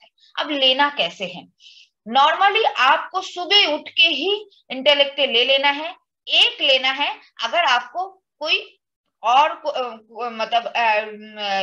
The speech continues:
migraine का कोई problem नहीं है तो आपको एक लेना है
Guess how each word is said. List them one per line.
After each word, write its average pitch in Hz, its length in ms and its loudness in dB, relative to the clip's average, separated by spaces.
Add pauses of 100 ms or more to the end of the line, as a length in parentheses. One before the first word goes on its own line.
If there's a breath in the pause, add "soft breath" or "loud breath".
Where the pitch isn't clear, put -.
(140)
migraine 277 460 0
का 392 200 2
कोई 320 160 -4
problem 220 420 -4
नहीं 190 420 -14
है - 80 -20 (260)
तो 302 60 0
आपको 285 220 0
एक 320 380 2
लेना 262 260 0
है 330 220 -4